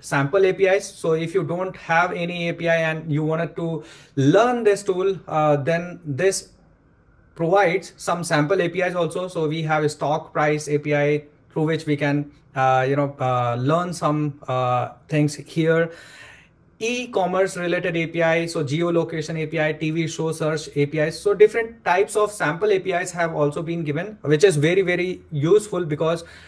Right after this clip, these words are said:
uh, when we learn, then we don't have much resources. So this is going to be helpful to learn this particular A I tool. So if you wanted to learn this, then this is definitely going to help you.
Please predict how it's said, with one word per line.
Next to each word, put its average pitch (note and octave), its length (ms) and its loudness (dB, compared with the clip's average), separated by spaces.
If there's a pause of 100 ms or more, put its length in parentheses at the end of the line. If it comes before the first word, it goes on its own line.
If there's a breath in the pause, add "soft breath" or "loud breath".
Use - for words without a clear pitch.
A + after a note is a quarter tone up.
(180 loud breath)
uh, D3 320 4
when E3+ 280 -2
we G#3 140 2
learn, G3 360 0
then F#3 180 -2
we F3+ 180 -8
don't E3 260 -6
have E3 480 -2
much E3 220 -2
resources. E3+ 640 0 (140 loud breath)
So E3+ 220 -2
this G3+ 260 6
is G3 160 4
going F#3 220 -6
to G3 80 -4
be F#3+ 100 0
helpful D3 420 0
to D#3+ 120 -6
learn D#3 360 0
this E3+ 160 -4
particular D#3 600 -2
A D3+ 180 4
I D#3 60 2
tool. F#3 280 -6 (360 loud breath)
So D#3 320 4
if F#3 200 0
you G3 80 4
wanted F3 300 0
to E3+ 80 0
learn E3+ 380 2
this, C4+ 180 0
then D#3+ 380 -4
this D3+ 160 0
is D#3+ 160 -6 (280)
definitely D#3 420 0
going C#3 200 4
to D3 80 4
help B2 240 -2
you. A2 160 -2